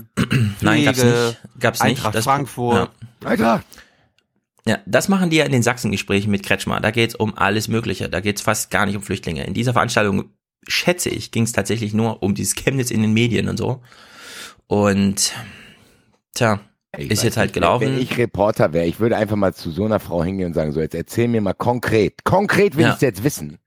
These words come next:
Speaker 1: Was ist das Chaos?
Speaker 3: Was ist denn los? Was ist dir denn passiert?
Speaker 1: <laughs> Ja.
Speaker 3: Wo ist dir dieses
Speaker 1: Ja.
Speaker 3: Chaos begegnet? Wie weit
Speaker 1: Ja.
Speaker 3: hat das in dein Leben eingegriffen? Sag ich's jetzt. Du kannst es jetzt
Speaker 1: Ja.
Speaker 3: sagen.“ Nee.
Speaker 1: Ja, das Problem ist, die Medien können da nicht näher hingucken, weil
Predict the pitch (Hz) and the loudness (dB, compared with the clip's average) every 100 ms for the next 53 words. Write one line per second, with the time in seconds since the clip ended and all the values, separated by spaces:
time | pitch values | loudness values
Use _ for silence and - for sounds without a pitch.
0 | _ _ _ 117 120 110 - 143 156 - | _ _ _ -2 0 -4 -2 0 0 -2
1 | - 170 - 156 107 80 - - _ _ | -4 -4 0 2 2 -2 -6 -18 _ _
2 | 113 - 139 147 - 180 160 135 131 - | -8 -2 -2 -2 0 2 2 2 0 2
3 | 160 127 117 - 98 165 - 151 127 120 | 2 4 0 -2 -4 -4 -4 -6 -2 0
4 | 117 143 147 143 110 165 - 156 127 92 | 2 2 2 0 2 2 2 -2 -2 -8
5 | 110 104 107 147 131 131 110 - - - | -20 -14 -8 -8 2 2 2 -2 -10 -8
6 | 127 131 123 131 123 131 156 117 98 95 | -4 -2 -2 -2 0 2 2 0 -2 -4
7 | 82 92 98 98 135 143 _ 104 - 135 | -2 -6 -4 0 2 0 _ -16 -2 2
8 | 135 - - _ _ _ 131 147 - 147 | 2 0 -16 _ _ _ -4 -4 -2 0
9 | 123 127 131 104 73 _ _ _ 104 131 | 2 2 0 -2 -12 _ _ _ -2 0
10 | 139 - 110 107 - _ _ 117 120 123 | 2 0 0 0 0 _ _ -2 0 2
11 | 117 147 120 120 110 135 127 123 127 104 | 2 2 -2 0 2 2 0 -2 0 0
12 | 98 98 92 104 101 107 113 107 - 95 | 0 -2 0 0 -2 -2 -2 -4 -2 0
13 | 95 92 92 95 | 2 4 2 0